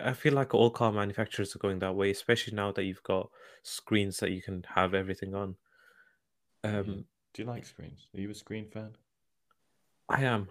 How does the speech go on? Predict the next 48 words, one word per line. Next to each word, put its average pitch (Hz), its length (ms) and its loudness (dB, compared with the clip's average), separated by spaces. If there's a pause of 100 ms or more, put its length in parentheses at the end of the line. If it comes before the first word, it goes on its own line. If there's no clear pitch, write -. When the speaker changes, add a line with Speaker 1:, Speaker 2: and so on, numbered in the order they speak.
(120)
Speaker 1:
I 113 80 -4
think 127 300 -2
every 139 200 4
car 127 220 6
that 110 140 6
I've 78 60 0
Speaker 2:
Mm. 90 40 0 (100)
Speaker 1:
owned 95 120 -2
so 107 180 4
far, 92 240 6
I've 95 80 0
always 113 380 4 (100)
added 107 420 2 (200)
an 110 80 0
aftermarket 110 560 4
<laughs> - 0 -
screen 101 360 4
in, 98 140 4
so 101 380 4 (1700)
I, 127 220 4
I, - 300 8
I - 20 8
get 139 220 10
the 117 100 8
appeal 98 300 4
of 87 80 2
it, 117 200 0 (140)
uh, 107 140 4 (200)
but 110 80 8
I 110 80 10
do 123 160 4
still 113 220 4
like 104 220 6
to - 80 -2
have 101 100 2
my 101 100 0
heating 107 300 0
controls 90 520 -2
as 92 160 -4
dials, 90 480 0 (760)
but - 240 -4
Speaker 2:
Okay, - 140 -6
Speaker 1:
everything 107 260 0
Speaker 2:
why's 104 60 -2
that? 101 60 4
Speaker 1:
else, 95 320 -2 (1900)
I 170 80 4
just, - 380 0